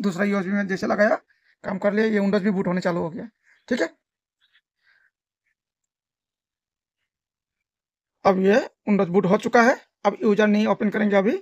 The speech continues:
क्योंकि ये already हो चुका है, ठीक है। तो इस टाइप से आप लोग को भी अपना laptop को step by step प्रोसेस को आगे बढ़ाना है, ठीक है। अब keyboard बदल दीजिए, काम हो गया। इतना काम करना है।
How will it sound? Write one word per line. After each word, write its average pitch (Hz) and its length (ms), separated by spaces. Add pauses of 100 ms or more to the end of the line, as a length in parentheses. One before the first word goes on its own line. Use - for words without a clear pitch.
(720)
क्योंकि 185 260
ये - 560
already 190 340
हो 190 80
चुका 214 220
है, 202 120 (220)
ठीक 311 140
है। 269 60 (440)
तो 285 60
इस 285 140
टाइप 311 120
से 285 80
आप 269 120
लोग 240 120
को 240 80
भी 254 100
अपना 226 220
laptop 208 300
को 247 140 (760)
step 202 220
by 208 180
step 175 200
प्रोसेस - 440
को 190 100
आगे 175 140
बढ़ाना 170 240
है, 175 80
ठीक - 180
है। - 80 (120)
अब 214 120
keyboard 277 260
बदल 247 200
दीजिए, - 240 (220)
काम 190 140
हो 170 120
गया। 170 200 (600)
इतना 220 220
काम 185 160
करना 165 220
है। 160 160